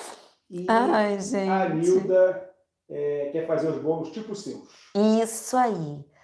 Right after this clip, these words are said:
Speaker 2: Porque é exatamente a gente fugindo do tradicional que a gente consegue se destacar no mercado e ganhar mais dinheiro. O que importa é ter o boleto pago, gente, entendeu?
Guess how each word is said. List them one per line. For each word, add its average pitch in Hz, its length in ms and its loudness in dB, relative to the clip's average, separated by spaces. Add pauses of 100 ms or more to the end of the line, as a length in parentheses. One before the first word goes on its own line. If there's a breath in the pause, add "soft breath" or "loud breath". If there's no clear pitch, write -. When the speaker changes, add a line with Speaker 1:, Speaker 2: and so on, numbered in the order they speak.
(280 soft breath)
Speaker 2:
Porque 175 540 -2
é 180 80 2
exatamente 175 1000 2
a 180 40 -4
gente 165 240 -4
fugindo 196 800 -2
do 202 120 4
tradicional 151 960 0 (460 soft breath)
que 175 100 -4
a 165 40 2
gente 165 240 -4
consegue 175 540 2
se 175 160 -6
destacar 165 640 2
no 220 80 -4
mercado 170 640 -6 (420 soft breath)
e 196 320 0
ganhar 190 540 2
mais 196 380 -6
dinheiro. 220 840 -4 (320 loud breath)
O 185 120 -2
que 240 140 -2
importa 226 560 4
é 214 40 2
ter 214 140 2
o 214 100 6
boleto 208 420 4
pago, 185 460 2
gente, 139 640 -4
entendeu? 214 580 2